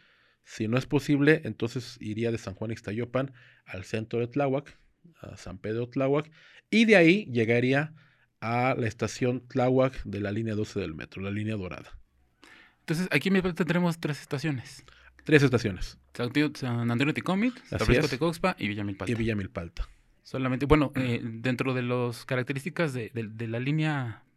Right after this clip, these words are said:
Speaker 2: eh, futura seis, son, es la más larga de toda la Ciudad de México. Entonces, eh, obviamente va a ser algo seguramente espectacular y obviamente con unas vistas hermosas seguramente. Pero, diputado, eh,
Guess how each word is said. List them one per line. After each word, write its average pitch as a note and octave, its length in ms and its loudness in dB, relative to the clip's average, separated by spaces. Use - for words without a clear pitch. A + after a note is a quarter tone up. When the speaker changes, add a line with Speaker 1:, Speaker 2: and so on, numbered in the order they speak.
Speaker 2:
eh, - 60 -8
futura B2+ 400 0
seis, C#3+ 420 -2
son, C#3 380 -2
es C3+ 120 -2
la D3 80 0
más C#3 240 -4
larga D3+ 320 -2
de G#2 100 -4
toda B2+ 200 -2
la A2 120 -4
Ciudad A2 220 -4
de G#2+ 80 -4
México. A2+ 460 -8
Entonces, C3+ 640 -2
eh, A2+ 420 -4
obviamente B2 380 -2
va A#2 120 -2
a - 20 -10
ser B2 160 -4
algo A#2 220 -6
seguramente A2+ 480 -6
espectacular G2+ 600 -8
y G#2+ 40 -6
obviamente A2 360 -6
con A2+ 160 -6
unas A2 200 -4
vistas G#2 420 -8
hermosas G2+ 420 -6
seguramente. F#2 640 -10
Pero, B2+ 340 -2
diputado, C#3+ 560 0
eh, D3 460 2